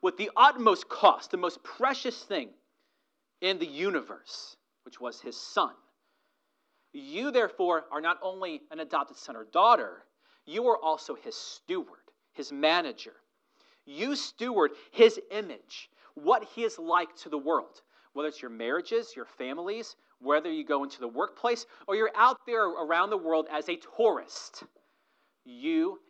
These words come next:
image bear what God is like to the world. So we ask, throughout human history, what has humanity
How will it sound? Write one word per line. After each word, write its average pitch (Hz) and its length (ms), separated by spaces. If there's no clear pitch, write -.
image 175 520
bear 127 380
what 117 260
God 135 240
is 180 180
like 135 500
to 160 120
the 143 100
world. 190 440
So - 240
we 170 220
ask, 139 320
throughout 160 340
human 151 220
history, 139 580
what 147 340
has 202 260
humanity 165 720